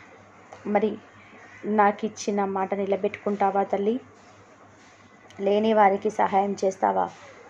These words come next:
నీకు ఉన్న దాంట్లోనే మొత్తం, నేను సహాయాన్ని అడగటం లేదు. నీకు వీలైనంత సహాయం చేయి చాలు. నీకు ఇక ధనం కూడుతూనే ఉంటుందమ్మా.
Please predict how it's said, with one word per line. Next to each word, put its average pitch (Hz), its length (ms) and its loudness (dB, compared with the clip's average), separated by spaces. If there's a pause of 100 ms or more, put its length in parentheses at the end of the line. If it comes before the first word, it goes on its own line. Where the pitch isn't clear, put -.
(960)
నీకు 226 400 0
ఉన్న 214 240 2
దాంట్లోనే 214 680 2 (1300)
మొత్తం, 220 680 2
నేను 220 200 -2
సహాయాన్ని 208 520 0
అడగటం 202 420 2
లేదు. 196 280 -2 (1600)
నీకు 233 580 0
వీలైనంత 214 720 2
సహాయం 208 540 0 (120)
చేయి 196 240 -2
చాలు. 190 220 -2 (1600)
నీకు 226 440 0
ఇక 214 280 4
ధనం 214 380 2
కూడుతూనే 220 720 2
ఉంటుందమ్మా. 202 720 -4